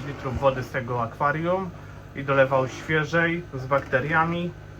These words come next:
E, nie wiem, czy zdążę wam nagrać jeszcze, jak to wygląda, ale będę, muszę to zrobić, że... A te bohaterki z tego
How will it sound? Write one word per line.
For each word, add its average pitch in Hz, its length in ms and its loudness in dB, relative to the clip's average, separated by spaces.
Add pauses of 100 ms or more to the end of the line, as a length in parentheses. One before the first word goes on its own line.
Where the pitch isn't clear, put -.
(440)
E, 131 500 0
nie 151 160 0
wiem, 127 160 0
czy 127 140 -6
zdążę 127 340 -2
wam 127 200 -2
nagrać 127 380 -2
jeszcze, 127 260 -4
jak 120 140 -2
to 123 100 -2
wygląda, 170 680 0
ale 143 640 4 (160)
będę, 113 560 -2 (420)
muszę 135 300 -2
to 127 140 -2
zrobić, 143 480 0
że... 127 100 -4 (2000)
A 160 120 0
te 185 180 4
bohaterki 156 680 2
z - 100 -12
tego 165 520 4